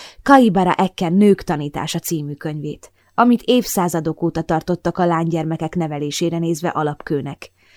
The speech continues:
még ha az Asakura házban nem is vették tekintetbe intelmeit, s minden tőle telhetőt megtett, hogy a Nabeshima ház házvezetőnőjének segítségével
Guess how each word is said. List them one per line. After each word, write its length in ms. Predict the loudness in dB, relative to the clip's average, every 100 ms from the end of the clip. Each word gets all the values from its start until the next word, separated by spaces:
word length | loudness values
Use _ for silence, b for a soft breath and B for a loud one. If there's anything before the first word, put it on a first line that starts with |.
| b b
még 240 | 2 2
ha 200 | 4 4
az 140 | 4 2
Asakura 500 | 0 0 0 0 2
házban 400 | 0 0 0 2
nem 180 | 2 0
is 140 | -2
vették 340 | -6 -4 -6
tekintetbe 600 | -4 -6 -6 -6 -6 -6
intelmeit, 640 | -4 -4 -4 -4 -4 -6 -8 B B B
s 120 | -2
minden 340 | 2 4 4 4
tőle 240 | 2 0
telhetőt 500 | 0 -2 0 0 0
megtett, 380 | -2 -4 -4 -2
hogy 140 | 0
a 60 | 2
Nabeshima 560 | 2 2 0 -2 -2 -2
ház 260 | -6 -8
házvezetőnőjének 1040 | -2 -2 -2 -4 -6 -4 -4 -4 -4 -6
segítségével 840 | -4 -4 -4 -4 -4 -2 -2 -2